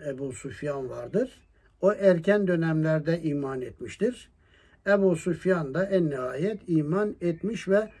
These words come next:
sahabi olmuştur. Onun neslinden gelen Muaviye nesli Emeviler dönemiyle de saltanat olarak da devam etmiş gitmiştir.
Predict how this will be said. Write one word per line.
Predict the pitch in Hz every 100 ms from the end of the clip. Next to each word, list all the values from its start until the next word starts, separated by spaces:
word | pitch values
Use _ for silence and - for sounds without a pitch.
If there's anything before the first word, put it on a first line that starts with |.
| _
sahabi | - - 202 220 247 226 302
olmuştur. | 262 170 143 135 - 101 - - - _ - - _ - - - - - -
Onun | 214 220 220 208
neslinden | 196 165 190 185 175 165
gelen | 147 147 143 139
Muaviye | 143 165 165 160 156 156 170 160
nesli | 143 123 -
Emeviler | 165 170 175 170 156 147 147 156 147
dönemiyle | 147 143 143 180 143 123 127
de | 196 240 - - - -
saltanat | - 190 165 180 175 170 160
olarak | 139 135 135 131
da | 185 185
devam | 160 170 180 160
etmiş | 135 131 208 214 -
gitmiştir. | 170 160 123 - - - -